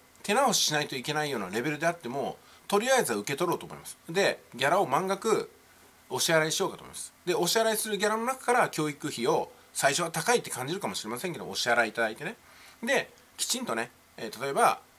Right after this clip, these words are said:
月間で二十万なり三十万なりみたいな形の報酬は残るようにしていこうと思うんですよ。これいかがですかね？だから自分のことがアイティーの専門家として育ちながら、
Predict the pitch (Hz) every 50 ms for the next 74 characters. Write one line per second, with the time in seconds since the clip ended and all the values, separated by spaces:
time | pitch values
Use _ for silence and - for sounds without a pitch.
0 | _ _ _ _ _ - 107 120 113 - - 120 127 147 170 147 117 104 101 98
1 | 113 123 135 160 175 147 104 87 - - 98 98 104 110 120 147 165 165 127 98
2 | 101 127 156 180 151 135 127 120 - - 156 147 - 185 226 220 143 92 - -
3 | - _ _ - 175 170 175 - - 185 190 208 180 139 131 147 156 - 233 254
4 | 226 170 123 104 95 - - - 110 - - - - - 190 160 - 95 87 78
5 | 139 - - - - - - _ - - - - 160 143 139 - 269 254 139 -
6 | - - - 185 175 170 - _ _ _ _ _ _ _ _ _ _ _ _ -
7 | - 165 135 120 131 165 190 233 240 233 220 - 220 226 196 175 175 156 107 -
8 | - 139 156 180 165 - 208 202 202 190 - 190 180 185 185 185 175 180 170 175
9 | 165 - - 160 135 - - 151 175 208 202 - - - 214 233 254 233 160 156
10 | 175 220 247 175 113